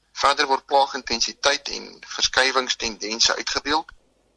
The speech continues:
en praktiese oplossings kan toegepas word. Plaagreaksies word visueel vertoon nadat beheermaatreëls toegepas was en dit word weer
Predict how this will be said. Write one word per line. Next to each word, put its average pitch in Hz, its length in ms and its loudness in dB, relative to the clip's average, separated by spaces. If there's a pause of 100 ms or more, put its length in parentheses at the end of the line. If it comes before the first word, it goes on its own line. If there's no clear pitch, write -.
(200)
en 120 140 -18
praktiese - 460 -2
oplossings 120 440 -8
kan - 200 -4
toegepas - 480 -4
word. - 340 -14 (680)
Plaagreaksies - 1080 2 (100)
word 113 320 -10
visueel 123 440 -2
vertoon 165 500 -4 (460)
nadat 120 480 2
beheermaatreëls 113 640 0 (140)
toegepas - 480 -2
was 110 320 0 (600)
en 113 240 -6
dit 123 220 2
word 120 280 0
weer 107 340 -2